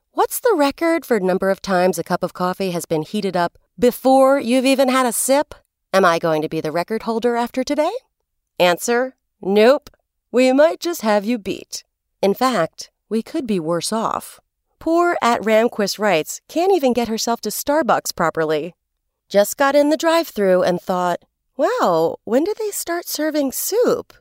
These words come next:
It was then that I realized I was at Panera and not Starbucks. So, yeah, that's the morning we're having. And when it comes to self-care, we're all in the same trenches.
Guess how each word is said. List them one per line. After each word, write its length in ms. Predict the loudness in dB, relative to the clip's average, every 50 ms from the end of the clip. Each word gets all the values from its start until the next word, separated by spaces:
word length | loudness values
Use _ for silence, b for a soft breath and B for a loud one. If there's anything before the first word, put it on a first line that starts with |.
| _ _ _ _ _ _ _ -6
It 120 | -4 -2
was 200 | -2 -2 -2 -4 -4
then 400 | -4 -2 -2 0 0 -2 -2 -2
that 100 | -4 -4
I 80 | -4 -4
realized 640 | -2 -2 -2 0 0 -2 -2 -4 -4 -8 -10 -10
I 160 | -8 -6 -6 -6
was 160 | -6 -4 -4
at 180 | -4 -6 -6
Panera 580 | -4 -2 0 2 2 2 2 2 2 0 -2 -6 -8 _
and 160 | -4 -2 0 0
not 200 | 0 0 0 -2
Starbucks. 760 | -4 -4 -2 -2 -2 -2 -4 -8 -8 -12 -12 -14 -14 -14 -16 _ _ _ _ _
So, 540 | -12 -4 0 4 4 6 6 4 2 0 -4
yeah, 380 | -4 -2 -2 -2 -2 -2 -4 -8 -10 _ _ _ _ _ _
that's 460 | 0 2 2 2 2 0 -4 -8 -4
the 140 | -4 -4 -2
morning 380 | 0 0 0 0 0 0 0
we're 120 | -2 -2 -2
having. 540 | -2 -6 -6 -6 -6 -8 -6 -6 -8 -8 -10 _ _ _ _ _ _ _ _ _ _ _ _ _
And 160 | 0 2 4
when 100 | 2 2
it 120 | 2 0
comes 240 | -2 -4 -4 -4 -4
to 120 | -6 -6
self-care, 840 | -6 -2 -2 -2 -2 -4 -8 -10 -6 -4 -2 -2 -2 -2 -6 -10 -12 _ _ _
we're 120 | -4 -2 -2 0
all 180 | 0 0 2
in 80 | 2 2
the 100 | 0 -2
same 280 | -2 0 0 -2 -2
trenches. 640 | -2 -2 -2 -2 -2 -4 -4 -6 -6 -8 -10 -10 -12